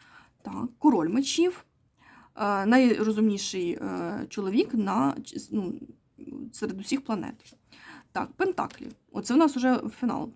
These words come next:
фіналочка, да? Туз пентаклів ось такий, отакий от пентакль прилетів, да? І зараз буде всіх нищить.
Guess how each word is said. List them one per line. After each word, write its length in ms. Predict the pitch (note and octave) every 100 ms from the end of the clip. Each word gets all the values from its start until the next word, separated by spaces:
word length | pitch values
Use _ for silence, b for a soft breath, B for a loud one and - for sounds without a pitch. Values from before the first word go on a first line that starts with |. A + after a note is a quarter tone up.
| -
фіналочка, 420 | G#3+ D#3 - -
да? 120 | D4+ F#4 B F4 B3+
Туз 160 | - B3+
пентаклів 520 | - F#3 - - F4
ось 120 | D#4
такий, 380 | - D#4 D#4+ D#4+
отакий 280 | A#3+ B3 C4+
от 100 | C4
пентакль 360 | C4+ B3+ B3+ A#3
прилетів, 460 | A#3+ A#3 A3+ A3
да? 140 | A3 D4+
І 160 | A3+
зараз 240 | G#3+ G#3+ G#3+
буде 240 | G#3+ G3+
всіх 300 | G#3+ G#3+ -
нищить. 440 | G3 G#3+ - G#3+